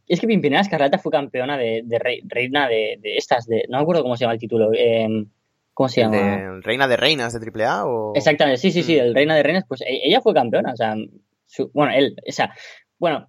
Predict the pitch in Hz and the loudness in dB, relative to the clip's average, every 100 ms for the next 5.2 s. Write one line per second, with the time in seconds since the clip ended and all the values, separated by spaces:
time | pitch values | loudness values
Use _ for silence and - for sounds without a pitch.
0 | _ - - 190 - 240 160 185 190 143 | _ -2 0 2 2 0 0 0 0 0
1 | 127 156 165 - - - - 147 - - | -2 0 0 2 0 -2 -6 -2 0 -2
2 | _ 110 135 110 135 131 98 - _ _ | _ -4 -2 -2 -4 -4 -6 -10 _ _
3 | _ _ _ _ _ - - 117 - - | _ _ _ _ _ -8 -2 -2 -2 -4
4 | 143 160 165 156 143 127 113 113 120 117 | -2 0 0 2 2 2 0 -4 -4 -2
5 | 113 | -4